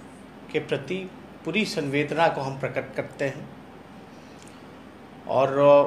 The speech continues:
प्रार्थना करते हैं ईश्वर से कि उनकी आत्मा को शांति मिले। और साथ ही साथ भगवान से ये भी प्रार्थना करते हैं कि जो लोग घायल हुए हैं, वो जल्द से जल्द जो है, उनके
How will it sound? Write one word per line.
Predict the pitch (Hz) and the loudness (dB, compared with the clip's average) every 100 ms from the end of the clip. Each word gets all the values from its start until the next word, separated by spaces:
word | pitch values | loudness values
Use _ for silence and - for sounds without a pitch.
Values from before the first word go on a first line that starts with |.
| - - | 2 2
प्रार्थना | 151 151 202 | 4 4 4
करते | 185 185 180 185 | 4 2 2 2
हैं | 165 | 2
ईश्वर | - 170 | 2 0
से | 165 185 | 0 -2
कि | 190 175 | -2 -2
उनकी | 147 151 | -2 2
आत्मा | 151 139 151 | 2 2 0
को | 147 151 | 0 -2
शांति | - 120 120 143 | -4 -6 -6 -4
मिले। | 143 139 - - - - - - - - - - - - - | -4 -4 -8 -14 -20 -20 -20 -20 -20 -20 -20 -20 -20 -20 -8
और | 127 131 | -2 -2
साथ | - 151 147 202 | 2 4 4 2
ही | |
साथ | 190 180 180 185 - - - - - - - | 0 4 6 6 0 -14 -20 -20 -20 -20 -10
भगवान | 123 123 147 170 170 | -4 0 4 4 4
से | 190 | 2
ये | 175 160 | 2 2
भी | 156 202 | 0 2
प्रार्थना | 196 175 185 175 | 4 4 4 2
करते | 170 - 180 165 | 0 -2 0 0
हैं | 175 185 - - - - - - | -2 -8 -12 -20 -20 -20 -20 -10
कि | 151 | -8
जो | 127 175 202 | 2 6 6
लोग | 165 180 190 - - - - - - 113 | 6 4 2 0 -6 -16 -18 -18 -16 -8
घायल | 123 143 214 226 | 2 8 10 8
हुए | 160 160 135 | 6 0 0
हैं, | - - - - - - - - 160 | -2 -12 -18 -20 -20 -20 -20 -8 0
वो | 151 | 0
जल्द | 131 185 190 | 6 6 6
से | - 143 | 2 0
जल्द | 156 143 | 2 2
जो | 135 | -2
है, | 110 110 - - - - - - - - - - - - - | -4 -6 -14 -18 -20 -20 -20 -20 -20 -20 -20 -20 -20 -18 -8
उनके | 135 135 147 | -6 -2 2